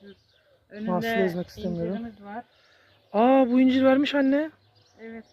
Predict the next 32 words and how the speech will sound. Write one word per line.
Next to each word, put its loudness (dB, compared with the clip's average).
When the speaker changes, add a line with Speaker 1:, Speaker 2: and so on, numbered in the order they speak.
Speaker 2:
Arkadaşlar 0
biz -6
bu -4
inciri 0
ektik. -4
Yani 0
annem -2
ekti. -12
Bildiğim -8
Speaker 1:
Geçen -8
Speaker 2:
kadarıyla -6
Speaker 1:
sene, -14
geçen -16
sene. -20
Speaker 2:
iki -20
sene -8
olmamış -10
mıydı -14
anne? -14
Bu -8
Speaker 1:
Yok. -6
Speaker 2:
vermemişti -4
bir -14
kere. -14
Speaker 1:
Daha -14
geçen -18
sene -16
yeni -12
fidan -12
ektik -16
zaten. -18
Speaker 2:
Ha, 2